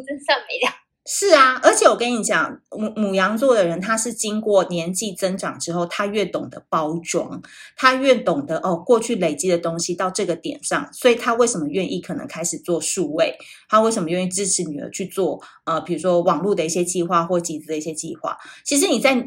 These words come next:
Speaker 2: 他在，你，你再早一点跟他讲，他可能不会接受。可是他可能过去的，他到一定程度之后，他发现包装自己很重要，或者是把这个东西、把这个计划要稍微设计的有点创意，这是牡羊在早期是不会理解的事情。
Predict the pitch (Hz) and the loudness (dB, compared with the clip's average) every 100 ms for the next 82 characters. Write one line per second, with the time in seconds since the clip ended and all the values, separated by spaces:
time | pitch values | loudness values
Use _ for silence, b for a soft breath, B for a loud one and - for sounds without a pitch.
0 | - - 302 277 196 185 196 185 320 320 | -2 2 4 4 0 -2 0 4 4 4
1 | 165 214 190 147 196 202 156 - 185 180 | 2 0 -2 -2 -2 -4 -4 -6 -4 -4
2 | 143 147 165 165 143 - - - - b | -4 -4 -6 -4 -6 -8 -8 -8 -12 b
3 | b _ 240 285 330 330 208 185 240 226 | b _ 2 4 6 4 0 2 2 4
4 | 233 196 - - 285 285 202 190 226 214 | 2 2 -2 -4 2 4 4 0 -4 -4
5 | 170 196 185 180 202 220 202 208 196 170 | -2 -2 0 -2 -2 0 0 0 -6 -2
6 | 180 180 180 180 180 185 170 135 - - | 0 0 0 -2 -2 -2 -6 -10 -14 -10
7 | - - - - b b _ 294 220 254 | -10 -8 -12 -12 b b _ 6 6 -2
8 | - - - 185 175 233 220 214 214 208 | -6 -2 2 4 4 0 2 2 2 -2
9 | 196 160 185 196 180 - 180 170 180 135 | -2 -4 -2 -2 0 0 -2 0 0 0
10 | 202 190 202 190 170 202 180 175 160 156 | 0 0 2 0 0 -2 0 -2 -2 -2
11 | 151 143 - - 160 - 175 - b b | -4 -6 -6 -6 -6 -6 -8 -8 b b
12 | 320 403 330 180 160 165 175 247 214 156 | 0 2 2 2 0 0 0 0 0 -2
13 | - 165 - - 170 185 170 156 175 170 | -4 -4 -6 -2 0 0 0 -4 -2 -4
14 | - - 175 - - | -4 -4 -4 -4 -8